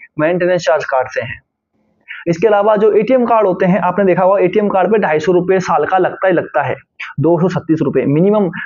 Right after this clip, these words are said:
रुपए card आता है, उस पे भी, अ, रुपए card पे भी लगभग दो सौ तीस रुपए, दो सौ पचास रुपए मैंने खुद ने दिए हैं,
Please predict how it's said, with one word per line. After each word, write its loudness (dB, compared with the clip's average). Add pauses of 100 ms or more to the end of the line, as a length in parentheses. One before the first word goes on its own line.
(120)
रुपए 2
card 2
आता 0
है, 2
उस 2
पे 2
भी, 2
अ, 2
रुपए 2
card 2
पे 2
भी 4
लगभग 2
दो 2
सौ -2
तीस 0
रुपए, 2
दो 4
सौ -2
पचास -2
रुपए 2
मैंने 0
खुद 0
ने 2
दिए 2
हैं, -2